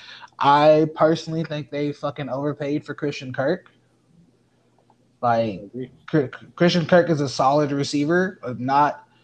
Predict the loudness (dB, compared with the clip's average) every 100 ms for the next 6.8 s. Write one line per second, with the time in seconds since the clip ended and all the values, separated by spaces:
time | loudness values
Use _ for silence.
0 | _ _ _ _ _ -2 2 2 2 0
1 | 2 0 0 -2 2 2 0 -6 _ _
2 | _ _ _ _ _ _ -6 -4 -2 0
3 | 0 -2 -2 -4 -6 -10 -20 -20 _ _
4 | _ _ _ 2 6 6 6 4 4 0
5 | -2 0 2 4 4 2 0 -2 -2 2
6 | 2 4 2 2 -2 -6 -8